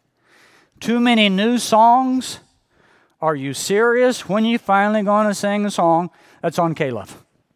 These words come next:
Every week. Never gonna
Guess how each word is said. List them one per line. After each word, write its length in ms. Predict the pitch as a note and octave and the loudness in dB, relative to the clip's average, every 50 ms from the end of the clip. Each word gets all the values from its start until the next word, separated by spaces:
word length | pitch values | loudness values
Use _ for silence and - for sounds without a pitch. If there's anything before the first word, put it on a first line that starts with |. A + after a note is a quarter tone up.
| _ _ _ _ _ _ _ _ _ _ _ _ _ _ _ _ _ _ _ _ _ _ _ _ _ _ _ _ - - | _ _ _ _ _ _ _ _ _ _ _ _ _ _ _ _ _ _ _ _ _ _ _ _ _ _ _ _ -2 2
Every 560 | F#3+ F#3+ E3 C#3+ C#3+ D3 D3 C#3+ C#3+ C#3+ C#3+ - _ _ _ _ _ _ _ _ _ | 2 2 2 2 -2 -2 -2 -2 -2 -4 -6 -10 _ _ _ _ _ _ _ _ _
week. 420 | - D3 C#3+ B2 G#2 _ - - - _ - - - - - _ _ _ _ _ _ _ _ _ _ _ _ _ _ _ _ _ _ _ _ _ _ _ _ _ _ _ _ _ _ _ _ _ _ _ _ _ _ _ _ _ _ _ - | -12 -10 -10 -10 -10 _ -18 -20 -20 _ -20 -20 -20 -20 -20 _ _ _ _ _ _ _ _ _ _ _ _ _ _ _ _ _ _ _ _ _ _ _ _ _ _ _ _ _ _ _ _ _ _ _ _ _ _ _ _ _ _ _ -16
Never 500 | - F3+ E3 F3 F#3 F#3 F3+ E3+ C#3+ C3 | -10 -6 -4 -2 0 0 0 0 0 -2
gonna 380 | A#2 B2+ B2+ A#2+ A#2 A2 G2 F#2 | -4 -4 -4 -4 -4 -6 -8 -12